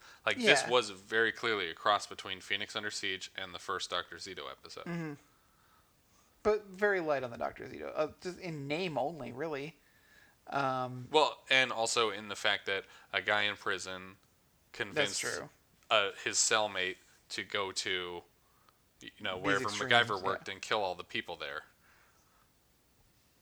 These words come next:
Speaker 1: And
Speaker 2: Okay.
Speaker 1: then to escape at the end by killing a guard and leaving the building, <laughs> which is exactly what Doctor
Speaker 2: Mm-hmm.
Speaker 1: Zito did, right?
Speaker 2: Yeah.
Speaker 1: Or no, I guess the other guy escaped and killed the guard on his way out.
Speaker 2: Right. Doctor Zito no, doesn't escape in that first episode.
Speaker 1: No.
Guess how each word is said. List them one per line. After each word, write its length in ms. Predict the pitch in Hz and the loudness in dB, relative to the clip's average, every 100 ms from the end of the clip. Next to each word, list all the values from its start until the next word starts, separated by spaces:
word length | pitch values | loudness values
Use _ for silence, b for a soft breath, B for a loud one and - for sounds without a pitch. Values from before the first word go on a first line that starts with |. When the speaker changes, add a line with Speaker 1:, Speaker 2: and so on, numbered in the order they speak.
| _ - _ _ _ _ _ _ _ _ _ _ - | _ -20 _ _ _ _ _ _ _ _ _ _ -10
Speaker 1:
And 80 | 101 | -8
Speaker 2:
Okay. 40 | 90 | -8
Speaker 1:
then 60 | 85 | -10
to 120 | 95 | -10
escape 400 | - - 104 - | -8 -4 -4 -4
at 100 | - | -8
the 140 | 78 | -8
end 240 | 64 64 - _ _ _ _ | -8 -10 -20 _ _ _ _
by 120 | 90 | -6
killing 320 | - 98 87 80 | -4 -6 -6 -6
a 60 | |
guard 340 | 80 92 71 78 | -4 -4 -4 -8
and 100 | 80 | -12
leaving 240 | 80 82 78 | -14 -14 -14
the 60 | |
building, 280 | 82 80 73 - - | -12 -12 -12 -14 -16
<laughs> 180 | - _ | -18 _
which 160 | 92 | -10
is 120 | 101 92 | -8 -8
exactly 380 | 90 90 - | -4 -4 -4
what 100 | 87 | -6
Doctor 280 | 87 85 - | -4 -4 -6
Speaker 2:
Mm-hmm. 220 | - - | -10 -10
Speaker 1:
Zito 80 | 82 | -10
did, 180 | 76 69 | -10 -8
right? 200 | 80 98 - B B - | -8 -8 -12 B B -6
Speaker 2:
Yeah. 180 | 151 - - - | -6 -6 -10 0
Speaker 1:
Or 80 | 123 | 4
no, 120 | 107 | 6
I 100 | 104 | 6
guess 180 | 123 - | 2 4
the 120 | 110 | 4
other 160 | 107 92 | 4 2
guy 220 | 87 85 | 2 0
escaped 500 | 82 - - 87 - | -2 -6 -4 -6 -8
and 100 | 85 | -12
killed 220 | - 82 | -12 -12
the 60 | 80 | -10
guard 260 | 82 69 | -8 -8
on 100 | 69 | -10
his 140 | 73 - | -14 -12
way 100 | 71 | -12
out. 80 | 65 | -6
Speaker 2:
Right. 180 | 135 - | -6 2
Doctor 220 | 180 190 | 2 2
Zito 240 | 190 170 | 0 2
no, 160 | 151 147 | 2 0
doesn't 280 | - 147 135 | 0 -4 -4
escape 380 | 120 - 135 123 | -6 -2 -4 -4
in 60 | |
that 160 | 117 - | -8 -8
first 200 | - - | -10 -12
episode. 340 | - - - | -14 -14 -10
Speaker 1:
No. 80 | 95 | -10